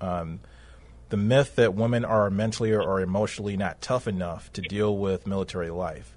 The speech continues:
How do you address that? How, what do, how do you respond to that notion?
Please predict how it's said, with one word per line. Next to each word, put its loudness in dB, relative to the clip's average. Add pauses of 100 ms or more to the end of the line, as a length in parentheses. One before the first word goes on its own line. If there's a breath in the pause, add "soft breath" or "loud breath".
How 2
do 0
you -2
address -2
that? -2
How, -2
what -2
do, -4
how 0
do -6
you -2
respond -2
to -4
that -2
notion? -4